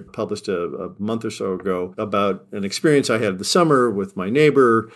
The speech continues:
and that was part of this group that we put together. I wrote this book, The Way Out.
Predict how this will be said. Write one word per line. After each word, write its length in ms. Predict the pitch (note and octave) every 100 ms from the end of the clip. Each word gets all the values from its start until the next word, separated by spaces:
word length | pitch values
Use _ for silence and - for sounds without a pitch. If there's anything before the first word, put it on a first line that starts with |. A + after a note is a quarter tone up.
| _ _ -
and 100 | F3+
that 80 |
was 140 | G#3+ G3
part 280 | - D3+ D3+
of 140 | B2+
this 480 | B2+ B2 - - - _
group 520 | - F3 B2+ G#2+ -
that 220 | C3 A#2 B2
we 100 | A#2+
put 240 | C3 A#2
together. 520 | B2 B2+ C3 G2 F#2+ - _ G#2+
I 20 |
wrote 300 | G#2+ C3+ D3+
this 180 | D3 -
book, 280 | - B2+ -
The 80 | A2
Way 200 | A2 A#2
Out. 420 | C3 B2+ B2+